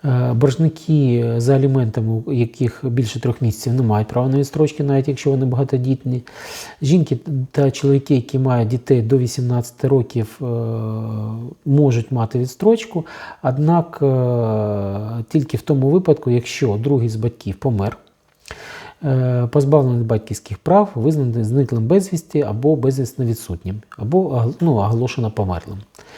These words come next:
Тобто встановлення факту вже не, не пройде. Ус-, усиновителі, тут взагалі, е, цинічна ситуація, тільки ті усиновителі, якщо на утриманні яких перебувають діти, які на момент усиновлення були дітьми-сиротами. Тобто якщо потім діти,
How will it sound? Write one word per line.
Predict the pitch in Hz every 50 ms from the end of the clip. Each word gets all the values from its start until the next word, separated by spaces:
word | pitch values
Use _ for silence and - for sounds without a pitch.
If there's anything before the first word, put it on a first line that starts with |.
| - - - _ _
Тобто | - 123 - - -
встановлення | 123 - - 156 147 156 147 139 127 123 135
факту | 120 - - 190 190 190 - 131
вже | 113 107 107 120 123 110
не, | 104 110 123 131 135
не | 135 135 127 143 143
пройде. | - - 123 113 95 87 80 78 - _ _ _ _ - - - - - - - - - - - - - - - - - -
Ус-, | 196 - - - -
усиновителі, | 165 156 - - 175 165 165 156 151 139 - 131 117 120
тут | 117 143 131
взагалі, | 117 120 131 123 131 127 127 123 131 151 151
е, | 143 135 135 135 131 131 131 131 131
цинічна | 131 - - 151 151 147 143 - - 143
ситуація, | - - 143 - - 147 147 147 143 - 135 117 -
тільки | - 131 120 - 120
ті | - 170 185
усиновителі, | 185 190 - 180 175 175 170 170 170 165 147 131 120
якщо | 117 - - 147
на | 131 131
утриманні | 131 131 127 - 143 151 139 123 113 117 117
яких | 113 - - 131 -
перебувають | - 131 120 117 113 120 123 123 110 107 104 110
діти, | 135 185 190 190 - 147
які | 120 113 - - 147
на | 131 123 123 135 160 170 165
момент | 135 123 117 113 120 135 123 107 -
усиновлення | 110 101 - 107 104 120 170 202 208 175 139 117 107
були | 95 98 110 120 160
дітьми-сиротами. | 165 135 110 - - 120 135 - - - 131 117 92 87 - - 87 85 92 104 -
Тобто | - - 113 - -
якщо | 110 104 - - 113 101
потім | - 196 202 208 208 190 185 170 151 143
діти, | 156 165 160 - 156 147